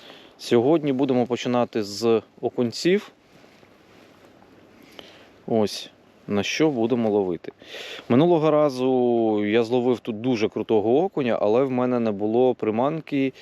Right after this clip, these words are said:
на яку великі окуні, е, скажімо, більш активно реагують. Це щось об'ємне.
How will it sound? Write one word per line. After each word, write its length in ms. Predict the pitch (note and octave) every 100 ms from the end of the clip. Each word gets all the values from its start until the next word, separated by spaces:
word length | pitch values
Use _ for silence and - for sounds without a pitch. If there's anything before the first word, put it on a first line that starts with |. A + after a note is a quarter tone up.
| - - - -
на 200 | - A2
яку 800 | A2 G#2+ - C#3 C#3 C3+ B2+ A2
великі 480 | G2 G#2+ C3+ B2+ A2
окуні, 840 | B2+ C3 - A#2 A2 G#2 G2 F#2+
е, 80 | F2 A1+ F2 F#2 F2+ F2 E2 C2 E2+
скажімо, 460 | - B2 G#2+ G#2+ G2+
більш 420 | A2+ C3+ C3+ -
активно 500 | A#2+ - B2+ A#2+ A2
реагують. 600 | G#2 A#2 A2 G#2 E2+ D2
Це 280 | - - B2+
щось 360 | - - B2+ -
об'ємне. 600 | C3 G#2+ A#2 A#2 F#2 D#2+